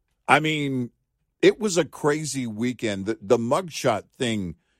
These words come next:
you talk about being just a dud. In fact, uh, even worse for the liberal media. They wanted this thing to be the embarrassment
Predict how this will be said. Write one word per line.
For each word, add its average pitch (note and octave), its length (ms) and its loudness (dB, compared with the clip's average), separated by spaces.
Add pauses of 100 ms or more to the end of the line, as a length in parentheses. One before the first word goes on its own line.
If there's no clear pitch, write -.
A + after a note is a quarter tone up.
(120)
you F3 120 -2
talk C3+ 400 2
about F#2+ 480 -4
being F#2+ 400 -4 (120)
just - 340 0
a F#2+ 80 2
dud. F2+ 560 -2
In G2 140 -10
fact, G#2+ 400 -6 (880)
uh, F#2 260 2
even B2 360 -2
worse G#2+ 280 -2
for G2+ 240 -6
the F2 100 -6
liberal G2 380 -2
media. F2 400 -4
They F2+ 160 -2
wanted G2+ 380 -4
this F#2+ 200 -6
thing F#2 260 -4
to F#2 100 -8
be F2 400 -6 (340)
the G2 160 -2
embarrassment F#2 880 -4